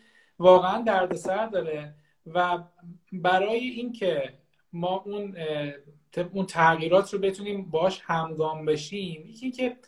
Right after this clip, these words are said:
اول باورش بکنیم، این باور رو من می‌تونم تغییر ایجاد کنم. علاقه خیلی مهمه و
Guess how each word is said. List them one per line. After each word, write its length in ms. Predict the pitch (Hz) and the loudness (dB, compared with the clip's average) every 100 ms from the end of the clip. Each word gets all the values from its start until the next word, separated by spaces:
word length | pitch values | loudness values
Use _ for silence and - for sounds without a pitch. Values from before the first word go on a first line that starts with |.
| _ _ - | _ _ -12
اول 520 | 233 196 196 254 254 | -8 -4 -2 0 2
باورش 640 | 214 196 180 185 233 233 - | 6 10 12 10 6 2 -4
بکنیم، 680 | 233 202 165 156 147 143 151 | -6 -6 -8 -8 -10 -10 -8
این 220 | 196 202 180 - 165 | -8 -8 -14 -16 -2
باور 340 | 170 165 190 214 | 2 4 2 0
رو 240 | 214 214 | -6 -8
من 160 | 208 208 | -8 -10
می‌تونم 260 | - 214 | -10 -10
تغییر 500 | - 175 151 147 180 | -8 -4 -2 -2 -4
ایجاد 380 | 165 135 123 - | -6 -6 -8 -8
کنم. 280 | 101 - - _ _ _ _ - | -20 -20 -20 _ _ _ _ -2
علاقه 440 | 185 196 202 220 | 0 2 2 -2
خیلی 360 | 233 226 226 226 | -4 -4 -4 -4
مهمه 640 | 180 147 143 139 131 123 - _ _ _ 160 165 | -6 -8 -10 -10 -10 -12 -16 _ _ _ -8 0
و 360 | 180 175 170 | 2 2 -2